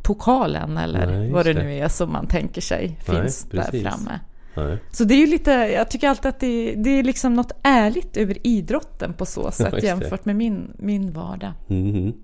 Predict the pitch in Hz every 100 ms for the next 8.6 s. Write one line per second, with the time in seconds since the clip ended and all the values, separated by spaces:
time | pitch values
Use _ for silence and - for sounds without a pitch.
0 | - - - - - - - - 226 277
1 | 262 - 247 262 247 254 262 254 247 247
2 | - 247 233 110 113 202 104 180 - 240
3 | 202 80 76 85 80 85 - 123 - -
4 | 78 - 85 78 80 - - 143 - 80
5 | 76 - - - - - - - - -
6 | - - - 87 80 73 - - - -
7 | - 104 - - - 151 110 131 156 101
8 | - 110 113 107 110